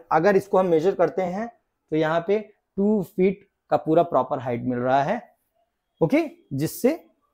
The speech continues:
हमारा जो टाइल है उसको लगाने में कोई दिक्कत नहीं होगा and कोई गैपिंग भी यहाँ पे नहीं आएगी। ओके, so final view again,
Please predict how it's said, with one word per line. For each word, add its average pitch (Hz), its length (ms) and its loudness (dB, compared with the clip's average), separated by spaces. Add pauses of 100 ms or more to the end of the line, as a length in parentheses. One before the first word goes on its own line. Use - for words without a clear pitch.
(160)
हमारा 147 260 4
जो 156 100 2
टाइल 160 300 4
है 175 60 2
उसको 165 160 -4
लगाने 131 280 0
में 131 60 -4
कोई 127 140 -6
दिक्कत 120 260 -6
नहीं 185 140 -6
होगा 214 260 0 (180)
and 151 100 -4
कोई 196 140 8
गैपिंग 147 460 0
भी 135 100 -2
यहाँ 120 180 0
पे 156 140 -6
नहीं 110 220 -8
आएगी। 87 220 -20 (640)
ओके, 196 260 -2 (440)
so 208 140 2
final 214 380 6
view 226 220 8
again, 214 220 4